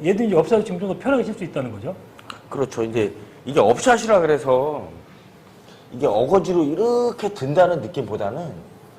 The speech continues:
Speaker 2: 큐가 이렇게 아래쪽으로 향하다가 공 쪽으로 갔을 때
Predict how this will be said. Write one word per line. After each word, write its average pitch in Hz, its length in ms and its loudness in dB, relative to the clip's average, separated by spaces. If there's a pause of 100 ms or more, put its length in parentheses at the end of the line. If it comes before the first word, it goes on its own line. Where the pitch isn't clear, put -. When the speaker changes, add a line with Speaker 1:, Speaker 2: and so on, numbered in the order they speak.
(760)
Speaker 2:
큐가 208 440 2
이렇게 180 840 -4
아래쪽으로 151 640 0
향하다가 160 540 -2 (180)
공 151 220 -6
쪽으로 160 280 -4
갔을 123 400 -8
때 180 120 -6